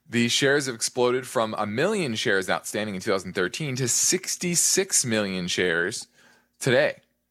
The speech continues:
And they've been losing money ever, uh, the whole time,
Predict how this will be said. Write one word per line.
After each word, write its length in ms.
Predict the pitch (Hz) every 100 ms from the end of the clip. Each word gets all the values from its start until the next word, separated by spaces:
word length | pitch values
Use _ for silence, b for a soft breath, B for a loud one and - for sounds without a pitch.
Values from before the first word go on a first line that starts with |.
| _ _ _ _ - -
And 260 | 117 113
they've 120 | 120
been 180 | 117 110
losing 340 | 120 143 160 123
money 380 | 120 139 220 _ _ _ 113
ever, 500 | 113 110 107 107 -
uh, 340 | 110 95 90 104
the 80 |
whole 160 | 107 139
time, 400 | 151 107 110